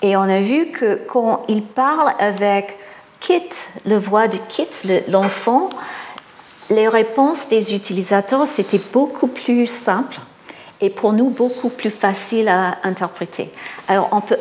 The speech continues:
influencer comment l'être humain répond à nos, euh, questions dans cette, euh, conversation.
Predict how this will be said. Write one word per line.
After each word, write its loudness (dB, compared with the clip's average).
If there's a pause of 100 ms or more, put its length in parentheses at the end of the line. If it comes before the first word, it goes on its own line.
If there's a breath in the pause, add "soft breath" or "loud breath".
influencer 0 (360 loud breath)
comment 2 (400 loud breath)
l'être 0
humain 2 (300)
répond 0
à 2
nos, 2 (360 loud breath)
euh, 0 (100)
questions 0
dans 2
cette, -2
euh, 4
conversation. -2